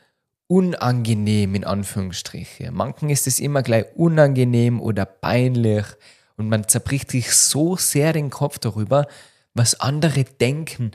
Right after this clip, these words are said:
was andere sagen könnten. Aber wenn wir uns mal ehrlich sein, ist jeder so mit sich selber beschäftigt. Ich hätte jetzt schon gesagt, egoistisch. Also der Großteil der Menschen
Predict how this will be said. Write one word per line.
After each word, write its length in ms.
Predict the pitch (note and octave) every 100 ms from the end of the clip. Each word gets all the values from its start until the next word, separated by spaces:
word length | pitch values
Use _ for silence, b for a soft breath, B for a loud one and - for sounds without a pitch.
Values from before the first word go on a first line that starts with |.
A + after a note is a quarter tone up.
| B B B
was 180 | A#2 A#2
andere 420 | - A2 B2+ A#2+
sagen 480 | A2+ - G2+ A#2 A2
könnten. 600 | F#2 G2+ F#2+ F2+ F2+ F2 - _ _ _ -
Aber 220 | G2+ G#2+
wenn 140 | A#2
wir 80 | C3
uns 160 | C3 -
mal 160 | G#2
ehrlich 260 | G2 B2 A#2
sein, 240 | - G#2
ist 140 | G#2 -
jeder 400 | G2 A2+ C3+ B2
so 600 | - - B2 C#3+ - _ _ _ _ _ _ _ -
mit 160 | A#2+
sich 160 | A#2 A#2
selber 320 | - A2+ C#3
beschäftigt. 640 | A2+ F#2+ G2 F#2+ - G#2 -
Ich 100 | A2
hätte 220 | A2+ A#2
jetzt 100 | -
schon 180 | A2 G#2
gesagt, 360 | A2 G#2+ - B B B
egoistisch. 680 | B2+ A#2 B2+ E3 - C3+ -
Also 220 | A#2+ B2
der 120 | A#2+
Großteil 420 | A#2+ B2+ D3+ - B2+
der 80 |
Menschen 440 | A#2+ A#2 B2 B2+